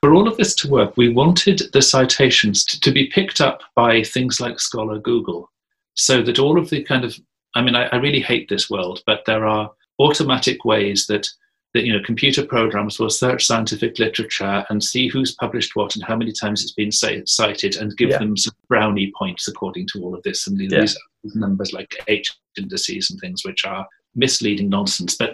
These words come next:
Speaker 1: but that's just the way the world is. So we wanted to make it so that people would get credit for contributing to a database because these machines would at least detect that they'd done so. And the library worked with us to create what's effectively a new electronic journal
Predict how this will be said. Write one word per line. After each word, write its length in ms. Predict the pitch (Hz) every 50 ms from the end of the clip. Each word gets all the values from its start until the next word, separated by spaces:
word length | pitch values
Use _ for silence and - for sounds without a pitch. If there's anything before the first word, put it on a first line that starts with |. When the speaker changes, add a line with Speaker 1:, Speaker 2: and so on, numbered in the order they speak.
| - - -
Speaker 1:
but 160 | 123 123 120
that's 240 | - - - - -
just 160 | 120 104 -
the 80 | - 107
way 120 | 104 101
the 100 | 92 95
world 240 | 95 90 85 87 90
is. 180 | - - - - - _ _ _ _ _
So 160 | - - - 143 - -
we 80 | 139
wanted 340 | 139 160 180 185 - 208 196
to 120 | - 147 135
make 240 | 127 120 120 - -
it 120 | 143 -
so 200 | - - 123 123
that 200 | 113 135 - -
people 280 | - 156 156 - 185 160
would 140 | 147 147 -
get 200 | 127 - - -
credit 420 | - - - 160 160 - - - -
for 160 | - - 98
contributing 520 | - 113 104 - 110 101 - 98 - 95 -
to 80 | -
a 20 | 101
database 580 | 101 95 95 - 104 - 104 101 98 - - -
because 480 | - - - - - 147 147 139 131 -
these 220 | 120 113 110 -
machines 460 | 120 107 - - - 117 117 113 104 -
would 140 | 117 -
at 80 | 113 117
least 260 | 113 120 117 - -
detect 360 | - - - - 131 117 -
that 120 | - 90 -
they'd 120 | 110 107
done 160 | 107 104 104
so. 180 | 101 - - - - _ _ _ _ _
And 100 | 156 151
the 60 | 151 160
library 600 | 147 165 185 208 196 196 147 131 120 120 - - _ - -
worked 320 | 117 135 147 143 - - 147
with 120 | 139 135
us 140 | 104 - -
to 80 | - 110
create 400 | - - 127 120 120 120 120 -
what's 200 | 131 - - -
effectively 640 | - - - - 185 190 - - 170 139 131 127 120
a 60 | 117
new 260 | 120 120 127 131 127
electronic 560 | 120 117 117 - - - 120 113 110 107 -
journal 500 | - 127 120 113 101 92 87 - - -